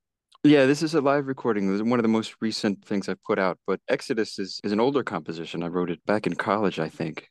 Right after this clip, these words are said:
And it found new life because, uh, my, my good friend Al Hicks, who was the director of that film you're talking about, Keep On Keepin' On, decided to use that as, as sort of like a running theme throughout the film. Every time Clark is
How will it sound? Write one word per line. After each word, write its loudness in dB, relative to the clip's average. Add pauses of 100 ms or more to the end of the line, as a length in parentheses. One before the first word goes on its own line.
(140)
And 4
it 0
found 0 (100)
new 0
life 0
because, -8
uh, -6 (100)
my, 2
my 2
good 2
friend 0
Al 0
Hicks, -2 (140)
who -6
was 0
the 0
director 2
of -6
that -6
film -6
you're -10
talking -8
about, -10
Keep -6
On 0
Keepin' -4
On, -6
decided 2
to 0
use 2
that 0 (140)
as, -2
as -4
sort -4
of -4
like -2
a 0
running -2
theme -2
throughout -2
the -16
film. -6
Every -6
time -4
Clark 0
is -8